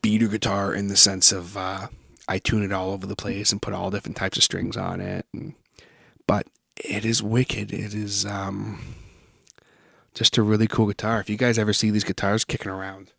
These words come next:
they are, uh, available in a couple different colors. They didn't make 'em for very long. I'm not sure why.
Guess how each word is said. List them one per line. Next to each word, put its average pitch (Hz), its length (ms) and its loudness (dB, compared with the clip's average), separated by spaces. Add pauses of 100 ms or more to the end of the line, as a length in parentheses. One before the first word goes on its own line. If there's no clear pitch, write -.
(180)
they 107 380 -4
are, 95 300 -4
uh, 95 180 -6 (420)
available 139 380 6
in 117 80 6
a 117 40 6
couple 110 260 -2
different 107 200 -4
colors. 110 360 0
They 107 160 4
didn't 147 200 6
make 113 220 2
'em 120 60 4
for 110 100 -2
very 104 260 -2
long. 113 460 -2
I'm 110 100 -8
not 107 220 -6
sure 147 160 2
why. 107 640 -4